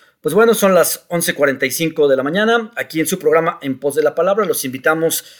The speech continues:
a que escriban a nuestro chat en la página de w w w trilce radio punto com, donde nos comenten si tienen alguna pregunta para nuestras invitadas, qué les ha parecido el programa, eh, si quieren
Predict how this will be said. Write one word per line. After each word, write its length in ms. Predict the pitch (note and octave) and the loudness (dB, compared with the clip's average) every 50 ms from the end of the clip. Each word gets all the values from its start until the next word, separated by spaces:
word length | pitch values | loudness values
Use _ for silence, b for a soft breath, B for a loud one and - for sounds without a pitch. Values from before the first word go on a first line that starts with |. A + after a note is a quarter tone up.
| B B | B B
a 100 | B B2+ | B -10
que 80 | - D#3 | -8 -8
escriban 340 | C3+ - - G#3 G3+ G#3 F3+ | -6 -2 0 2 2 2 2
a 60 | D3+ | 2
nuestro 300 | C#3+ C#3+ C3+ - C3+ - | 0 0 -2 -4 -6 -4
chat 380 | - - G3 G#3 A3+ A3+ - _ | 0 2 2 2 2 0 -8 _
en 140 | - F#3 F#3 | -8 -4 -4
la 80 | E3+ - | -2 0
página 300 | - F3+ F3+ F#3+ E3+ C#3+ | 0 -2 0 0 0 2
de 80 | C3+ | 2
w 200 | C#3 C#3 C#3 C#3+ | 2 2 2 0
w 80 | D3+ D#3 | 2 2
w 280 | D3 D3 C3+ D3 C#3+ | 2 2 2 0 -2
trilce 320 | C#3+ C#3+ D3+ D3 D3 - D3 | -2 -4 -4 -4 -4 -4 0
radio 360 | D3+ D#3 D#3+ E3 E3+ E3 E3+ | 2 2 2 2 2 -2 -4
punto 280 | - D#3 D#3 - F3 E3+ | -6 -10 -4 -4 -4 0
com, 240 | - A3 A#3 A3 A3+ B B B B B _ | 0 -2 -2 -2 -4 B B B B B _
donde 180 | D3 C#3+ D3 | -4 -2 -2
nos 180 | C3+ C3+ C3 - | 0 -2 -2 -4
comenten 720 | - C#3 C#3+ D#3 E3 E3 D#3+ D#3+ E3 D#3+ D#3 D3+ C3+ - b b b b | -4 -4 0 0 0 0 0 2 2 2 2 0 -4 -8 b b b b
si 120 | b - - | b -10 -2
tienen 200 | - E3 E3 D#3+ | 0 2 2 2
alguna 260 | C#3+ C3+ D#3+ D#3+ D#3+ | 2 2 2 0 2
pregunta 380 | - C3+ C3+ D3+ D3 D#3 C#3+ - | 0 -2 -2 0 0 0 2 2
para 100 | C#3 B2+ | 0 0
nuestras 320 | C3 B2 - C#3 B2+ - | 0 -8 -10 -12 -8 -8
invitadas, 640 | C#3+ C#3+ D#3 D3+ - G#3 G#3 G#3 G#3 G#3 G3 F#3 - | -6 -6 -6 -2 0 0 2 2 2 2 2 2 0
qué 140 | - E3 D#3+ | 0 0 0
les 120 | D3+ - | 2 0
ha 120 | D3+ - | 0 2
parecido 340 | - C#3 C3 C3 - D3 C#3 | 2 0 0 0 -4 -2 -2
el 100 | C#3+ C3+ | -4 -4
programa, 540 | - C3+ C#3 D3+ E3+ F3+ F3+ F3+ F3+ E3+ F3 B B B B B B B B | -2 0 4 4 4 4 4 2 -2 -2 -4 B B B B B B B B
eh, 180 | G#2 A2+ A2+ | -12 -10 -8
si 160 | A2+ - A#2 | -8 -8 -6
quieren 540 | A2+ C#3 C#3+ D3 C#3+ C#3 B2+ A#2+ A2 - _ | -2 0 0 2 2 0 -2 -4 -8 -12 _